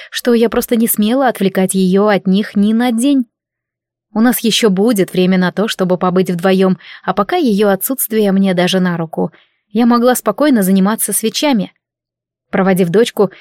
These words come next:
я поспешила освободить фигурные свечи из форм, и когда на столе стояли зайчики, ёлки и звёздочки, на миг зажмурилась от восхищения.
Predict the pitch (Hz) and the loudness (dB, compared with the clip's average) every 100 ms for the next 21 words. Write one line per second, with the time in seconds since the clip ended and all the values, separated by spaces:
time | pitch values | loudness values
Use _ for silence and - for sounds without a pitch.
0 | - - 285 269 196 - - 247 233 185 | -18 -6 -4 -4 -4 -2 0 0 2 0
1 | - 185 185 180 170 - 180 190 185 180 | 0 0 0 -2 -4 -4 -2 0 0 -2
2 | - 180 160 - - - 277 240 - - | -2 -4 -4 -8 -8 -4 -2 -2 -4 -20
3 | - 202 208 196 208 208 254 233 - 226 | -8 0 0 2 0 2 2 0 0 0
4 | 247 220 214 208 202 175 _ 165 165 233 | 0 0 0 2 2 0 _ -6 -2 -2
5 | 277 - - - _ 190 180 285 277 214 | -2 -8 -12 -16 _ -4 0 4 2 2
6 | 202 180 180 277 269 214 - 208 196 - | 0 0 2 0 0 -2 -2 -4 -4 -18
7 | - 196 220 294 226 226 208 277 349 190 | -8 -2 0 2 2 2 2 2 2 0
8 | 185 185 202 - 226 - 311 247 175 | -2 -6 -6 -6 -6 -4 -2 -2 -2